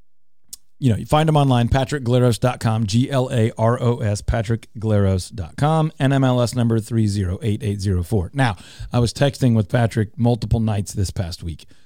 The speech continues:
Reason is we're both big fans of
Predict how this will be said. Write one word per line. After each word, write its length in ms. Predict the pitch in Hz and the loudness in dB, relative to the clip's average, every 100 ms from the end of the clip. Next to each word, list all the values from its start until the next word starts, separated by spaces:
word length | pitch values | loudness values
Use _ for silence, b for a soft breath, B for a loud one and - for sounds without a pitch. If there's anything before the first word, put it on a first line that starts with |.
| b b b | b b b
Reason 360 | 123 147 131 117 | 4 4 4 4
is 360 | 110 110 92 - - | 4 2 -2 -10 -10
we're 120 | 120 127 | -2 2
both 320 | 127 131 - | 2 2 2
big 200 | 127 107 | -2 -2
fans 420 | 127 117 120 98 | -2 0 0 0
of 340 | 110 98 - | -2 -2 -8